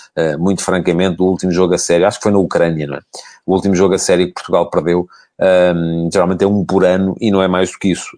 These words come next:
Eh, porquê? Porque, de facto, é muito difícil ganhar a Portugal. Agora, posto isto, acho que Fernando Santos vai ter ali um problema grave para resolver no jogo com a França, que é, eh, se tiver Ronaldo,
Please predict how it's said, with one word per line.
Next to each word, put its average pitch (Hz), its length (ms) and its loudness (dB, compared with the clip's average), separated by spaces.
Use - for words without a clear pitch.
Eh, 50 220 -4
porquê? - 360 -2
Porque, - 240 -18
de - 60 -10
facto, - 200 -4
é 98 60 2
muito 98 160 0
difícil 98 300 -2
ganhar 92 180 0
a 92 60 -2
Portugal. - 320 -4
Agora, 175 320 4
posto 220 380 4
isto, - 340 0
acho 127 260 -2
que - 80 -14
Fernando 120 220 -2
Santos 117 200 -6
vai 120 120 0
ter 120 120 0
ali 117 120 2
um 113 100 -2
problema 110 400 2
grave 98 420 0
para 98 180 2
resolver 92 580 0
no 107 160 -2
jogo 101 240 0
com - 80 -2
a - 40 2
França, 101 400 -2
que - 140 -4
é, 82 140 0
eh, 87 300 -4
se - 120 -8
tiver 120 240 2
Ronaldo, 104 520 0